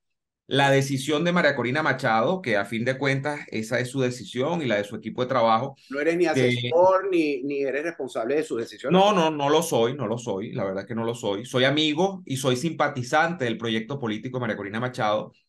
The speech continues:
Speaker 1: Sin embargo, como te digo, tengo en este momento algunas diferencias de, bueno, algunas no, son diferencias notables sobre el método. O sea, yo no, no, no considero que esto vaya a llevar a algo, pero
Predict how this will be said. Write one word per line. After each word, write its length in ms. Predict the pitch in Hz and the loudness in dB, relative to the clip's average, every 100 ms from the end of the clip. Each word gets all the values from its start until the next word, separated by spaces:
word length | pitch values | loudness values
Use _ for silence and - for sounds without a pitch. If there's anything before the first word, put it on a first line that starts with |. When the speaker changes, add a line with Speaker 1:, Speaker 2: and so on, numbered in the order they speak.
| _ _ _ _ | _ _ _ _
Speaker 1:
Sin 220 | 139 131 | -2 0
embargo, 500 | 123 123 123 127 151 | 2 4 4 4 2
como 200 | 147 135 | 0 2
te 80 | 123 | 2
digo, 220 | 135 123 | 2 2
tengo 200 | 113 131 | 0 0
en 60 | 139 | 0
este 140 | 143 | 0
momento 300 | 135 120 123 | 0 0 0
algunas 300 | 127 127 139 | 0 0 -2
diferencias 580 | 147 139 117 117 117 143 | 0 0 0 0 -4 -4
de, 160 | 117 - | -4 0
bueno, 160 | 151 | 0
algunas 300 | 120 110 131 | 2 0 0
no, 160 | 143 185 | -2 -6
son 260 | - 104 110 | -6 -6 -4
diferencias 420 | 147 165 127 165 | -2 0 0 0
notables 400 | 170 - 185 226 | 0 2 0 0
sobre 180 | 135 120 | 0 0
el 80 | 117 | 2
método. 360 | 139 180 127 | 0 0 -2
O 40 | 98 | -2
sea, 140 | 120 | -4
yo 120 | 98 98 | -4 -4
no, 240 | 117 131 | -4 -4
no, 220 | 95 117 110 | -4 -6 -4
no 200 | 127 131 | -2 0
considero 540 | 170 180 139 127 135 | 2 2 2 4 4
que 80 | 147 | 0
esto 140 | 131 139 | -2 0
vaya 140 | 135 | 2
a 40 | |
llevar 220 | 139 117 123 | 2 2 4
a 120 | 127 | 4
algo, 280 | 110 107 - | 2 -2 2
pero 360 | 156 160 214 | 4 4 0